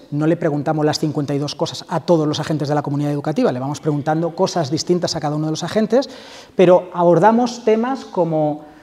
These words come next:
¿aprendemos a tomar decisiones con otras personas teniendo en cuenta a todos los seres que puedan verse afectados? Esto tendría que ver con qué cosas aprendemos, ¿no? Y lo que estamos aprendiendo en el aula tiene que ver con esta mirada ecosocial.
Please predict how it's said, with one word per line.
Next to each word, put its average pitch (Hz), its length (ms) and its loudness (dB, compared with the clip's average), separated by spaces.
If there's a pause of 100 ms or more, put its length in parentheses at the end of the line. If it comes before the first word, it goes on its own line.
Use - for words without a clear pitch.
(320)
¿aprendemos 160 440 0
a - 60 -14
tomar 233 300 2
decisiones 190 600 0
con 170 120 -4
otras 175 260 -4
personas 180 500 -2
teniendo 196 320 2
en 214 80 0
cuenta 214 320 0
a 175 60 -4
todos 196 180 -2
los 190 160 -4
seres 208 300 -2
que 190 60 -8
puedan 185 200 -6
verse 196 240 -4 (140)
afectados? 208 760 -6
Esto - 160 -4
tendría 185 320 4
que 175 80 2
ver 180 140 2
con 160 140 0
qué 180 100 -2
cosas - 260 0
aprendemos, 147 680 2
¿no? 294 160 -2 (300)
Y - 60 -2
lo 156 80 4
que 156 80 -4
estamos 220 240 -2
aprendiendo 220 460 2
en 202 60 -2
el 190 120 0
aula 214 260 2
tiene 240 200 2
que 226 120 8
ver 233 180 4
con 175 140 -2
esta 165 160 -6
mirada 151 240 -2
ecosocial. 190 680 -8